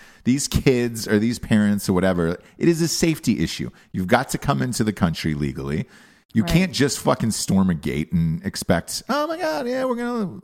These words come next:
Speaker 1: in, it's America." No, n-, no country works like that. S-, sorry. No,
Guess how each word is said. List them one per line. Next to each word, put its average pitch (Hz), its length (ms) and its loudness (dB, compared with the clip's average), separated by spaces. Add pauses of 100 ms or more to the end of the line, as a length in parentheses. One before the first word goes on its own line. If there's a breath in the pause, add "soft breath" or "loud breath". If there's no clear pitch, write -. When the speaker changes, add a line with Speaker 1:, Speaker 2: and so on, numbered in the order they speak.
Speaker 1:
in, 220 340 0
it's - 240 -4 (140)
America." 196 480 0 (160 loud breath)
No, 156 400 2
n-, 107 180 0
no 151 200 4
country 147 340 0
works 80 320 0
like 76 140 2
that. 65 260 -4 (640)
S-, - 160 -20
sorry. 131 440 2
No, 107 140 2